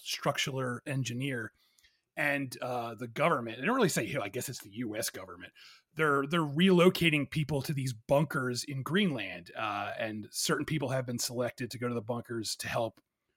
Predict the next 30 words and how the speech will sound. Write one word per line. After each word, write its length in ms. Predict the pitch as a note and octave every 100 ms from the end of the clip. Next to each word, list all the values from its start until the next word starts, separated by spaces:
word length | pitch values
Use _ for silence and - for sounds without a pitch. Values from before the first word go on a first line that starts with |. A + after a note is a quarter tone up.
| _ _
rebuild 720 | A#2 B2+ C3+ A#2+ C3 A#2 G#2+
society 640 | - A#2+ C#3 A2+ G2+ F2+ F#2+
after 260 | G2+ G2+ G2
the 120 | G2+
comet 340 | - G#2 G#2+
crashes. 440 | - A2 G2 - A2
And 100 | A#2+
because 340 | - C3+ A2+
Gerard 240 | - A2+
Butler 280 | A#2 D3 C3
is 80 | B2+
so 260 | - A#2+ A2+ -
good 180 | A2+
at 140 | A2 -
building 340 | G#3+ B3+ G3
things, 340 | F3+ E3 D#3 C#3
the 100 | D3
logic 420 | C#3+ C#3+ C#3 D3+
is, 260 | C#3 C3 - - - _
you 80 | -
know, 140 | B2 A#2+
we 120 | D3+
need 180 | D#3+ D3
this 140 | C#3+
guy 160 | D#3 D3+
to 60 |
help 220 | D3 C#3
rebuild 380 | C#3 C3+ C#3 B2+
the 80 | A#2+
planet. 340 | F3 F#3+ A#2+